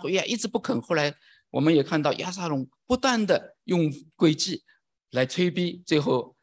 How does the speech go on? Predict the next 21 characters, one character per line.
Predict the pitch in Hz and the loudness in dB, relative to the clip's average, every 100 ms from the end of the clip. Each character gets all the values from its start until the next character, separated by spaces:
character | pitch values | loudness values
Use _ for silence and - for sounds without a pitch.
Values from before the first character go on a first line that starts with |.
| _ _ _ _ | _ _ _ _
他 | 123 123 | -8 -6
跟 | 131 127 | -2 -4
这 | 123 | -4
个 | 131 117 - | -4 -6 -4
约-， | 120 127 110 - | -2 -2 -2 -2
约 | 147 | 0
押 | 139 113 | 2 0
说 | - 123 | -2 -2
了 | - _ _ _ _ | -2 _ _ _ _
：“我 | - 165 | 0 2
的 | 190 | 6
目 | 202 | 4
的 | 202 | 2
就 | 196 240 | 2 2
是 | 240 | 4
要 | |
我 | 185 156 | 6 4
见 | - 226 185 | 4 0 2
王 | 131 123 | 0 0
的 | 131 | -2
面。” | 135 135 147 | -2 -2 -6